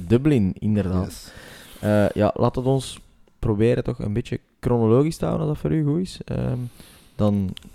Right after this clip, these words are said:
Speaker 1: kan iedereen een beetje volgen en dan klopt het ook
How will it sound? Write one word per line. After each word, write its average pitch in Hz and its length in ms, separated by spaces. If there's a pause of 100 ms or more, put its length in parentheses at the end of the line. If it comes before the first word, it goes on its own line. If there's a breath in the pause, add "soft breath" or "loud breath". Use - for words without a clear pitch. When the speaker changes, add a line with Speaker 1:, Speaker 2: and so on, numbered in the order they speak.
(120)
Speaker 1:
kan 107 140
iedereen 110 280
een 104 100
beetje 101 200
volgen 117 400
en 110 120
dan 104 240
klopt 127 200
het - 140
ook 113 220